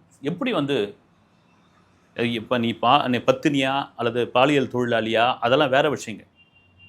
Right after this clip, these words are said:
ஒரு பெண்ணை பார்த்து "நீங்க பாலியல் தொழிலாளி தானே" சொல்றதுக்கு முதல்ல எனக்கும் அவளுக்கும் தொடர்பு கிடையாது அப்படின்னு சொன்னால, மெல்ல வந்து, "ஆமா, நான் வந்து உதவி பண்ணேன், என்கிட்ட உதவி கேட்டாங்க, அதனால பண்ணேன்" அப்படின்னு. அப்புறம் மாசம் மாசம் "நான் இவ்வளவு கொடுத்தேன்" அப்படின்னு.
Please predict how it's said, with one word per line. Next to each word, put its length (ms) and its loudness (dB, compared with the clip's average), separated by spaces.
ஒரு 240 0
பெண்ணை 260 8
பார்த்து 280 2
"நீங்க 160 -2
பாலியல் 380 2
தொழிலாளி 420 2
தானே" 220 2
சொல்றதுக்கு 600 0
முதல்ல 440 6
எனக்கும் 400 4
அவளுக்கும் 300 2
தொடர்பு 320 2
கிடையாது 580 4
அப்படின்னு 280 2
சொன்னால, 300 0
மெல்ல 300 4
வந்து, 360 4
"ஆமா, 500 8
நான் 220 8
வந்து 220 0
உதவி 240 4
பண்ணேன், 360 2
என்கிட்ட 200 0
உதவி 340 2
கேட்டாங்க, 480 0
அதனால 360 4
பண்ணேன்" 460 -2
அப்படின்னு. 380 -4
அப்புறம் 260 6
மாசம் 280 4
மாசம் 220 2
"நான் 120 4
இவ்வளவு 380 2
கொடுத்தேன்" 320 0
அப்படின்னு. 320 -6